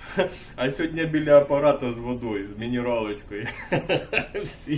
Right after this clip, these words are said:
як один по дві, по три бутилки холодненької беруть. Кофе сьогодні ніхто не п'є. От, я випив, рискнув. Ну, в смислі, я думав, що мені,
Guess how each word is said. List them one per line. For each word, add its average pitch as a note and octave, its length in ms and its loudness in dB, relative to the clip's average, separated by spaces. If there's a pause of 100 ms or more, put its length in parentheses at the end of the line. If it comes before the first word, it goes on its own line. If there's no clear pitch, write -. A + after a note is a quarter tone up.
як E3+ 380 -6
один F3+ 280 -2
по C3+ 160 -4
дві, C#3+ 180 0
по B2+ 180 -4
три C3+ 200 -2
бутилки B2 640 -2
холодненької A#2+ 680 -2
беруть. A#2 340 -6 (400)
Кофе E3 320 -2
сьогодні C#3+ 340 -2
ніхто C#3 280 -2
не C#3 200 -2
п'є. A2+ 260 -8 (840)
От, B2+ 300 -2
я G3+ 160 2
випив, F#3 440 2
рискнув. D3 600 0 (1080)
Ну, C#3+ 240 0
в - 60 -8
смислі, C#3+ 440 0
я C3 120 4
думав, B2+ 360 0
що C#3 140 -6
мені, C3 400 0